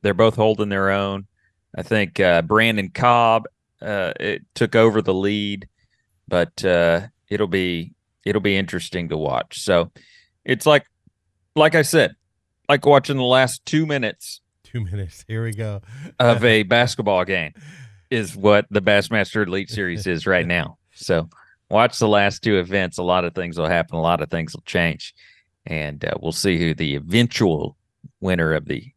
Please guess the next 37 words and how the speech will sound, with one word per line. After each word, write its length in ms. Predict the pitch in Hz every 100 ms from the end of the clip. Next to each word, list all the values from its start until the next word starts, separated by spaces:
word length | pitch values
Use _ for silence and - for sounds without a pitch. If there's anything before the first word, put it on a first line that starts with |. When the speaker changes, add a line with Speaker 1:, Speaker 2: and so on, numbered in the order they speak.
| -
Speaker 1:
Angler 300 | 98 95 90
of 100 | 82
the 100 | 85
Year, 340 | 87 87 87
the 80 | 82
most 280 | 85 92 -
prestigious 680 | 127 - 208 240 214 156 -
title 420 | 127 110 - 196
in 100 | 95
bass 280 | 98 95 -
fishing, 340 | 101 - 95
in 80 | 92
my 180 | 92 95
opinion, 380 | 82 90 82 82 - - _ _ -
happens, 640 | 101 87 90 78 - -
uh, 520 | 82 76 78 78 76 - - - _ - - _ _
just 380 | - 123 - 90
after 360 | 90 90 87
the 100 | 87
next 320 | 82 80 - -
event. 280 | - 67 - _ _ _ _ _ _ _ -
I'll 80 |
tell 160 | 101 147
you 120 | 135
what 140 | 127 143
else 300 | 190 202 -
happens 640 | 104 92 76 62 - - _ _ _ _ _ _ _ _ _ -
is 120 | 87
the 160 | 110
need 440 | 110 135 143 123 - _
to 120 | 110
find 540 | - 123 120 104 78 - 92
affordable, 560 | - 127 135 113 95
top 260 | - 117 -
quality 280 | 120 110 95
healthcare 520 | 127 123 - 104 90
options. 680 | 87 - - - - -